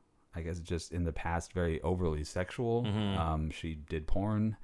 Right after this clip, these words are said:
Speaker 2: Mm.
Speaker 1: She went from being married to being a lesbian. Like, she did, she did a lot of crazy shit.
Speaker 2: Well, her name was
Speaker 1: Always
Speaker 2: Candy
Speaker 1: under
Speaker 2: Cane,
Speaker 1: Candy
Speaker 2: so
Speaker 1: Cane,
Speaker 2: I was
Speaker 1: and
Speaker 2: gonna say,
Speaker 1: always,
Speaker 2: that sounds like a porno thing.
Speaker 1: always under, uh, I think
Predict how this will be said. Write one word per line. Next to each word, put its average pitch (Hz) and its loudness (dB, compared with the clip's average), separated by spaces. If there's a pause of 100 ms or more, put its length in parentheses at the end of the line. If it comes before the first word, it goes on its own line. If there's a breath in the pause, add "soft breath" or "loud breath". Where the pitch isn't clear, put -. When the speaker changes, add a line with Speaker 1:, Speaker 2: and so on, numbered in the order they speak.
(120)
Speaker 2:
Mm. 123 -2
Speaker 1:
She 80 0 (320)
went 90 2
from 82 0
being 80 0
married 80 2
to 80 -2
being 80 -2
a 78 -2
lesbian. 98 2
Like, 85 -2
she 95 -2
did, 92 0
she - 0
did 147 6
a 139 8
lot 123 12
of 131 6
crazy 127 4
shit. 120 6
Speaker 2:
Well, 107 4
her 113 6
name 117 4
was 98 6
Speaker 1:
Always 120 12
Speaker 2:
Candy 120 10
Speaker 1:
under 95 4
Speaker 2:
Cane, 87 0
Speaker 1:
Candy 87 4
Speaker 2:
so 95 4
Speaker 1:
Cane, 135 8
Speaker 2:
I 95 6
was 95 4
Speaker 1:
and 98 2
Speaker 2:
gonna - 6
say, 98 10
Speaker 1:
always, 110 10
Speaker 2:
that 110 8
sounds 120 2
like 98 -2
a 95 -6
porno 98 -2
thing. 87 -4
Speaker 1:
always 95 8
under, 98 6 (760 loud breath)
uh, 104 0
I 92 8
think 95 0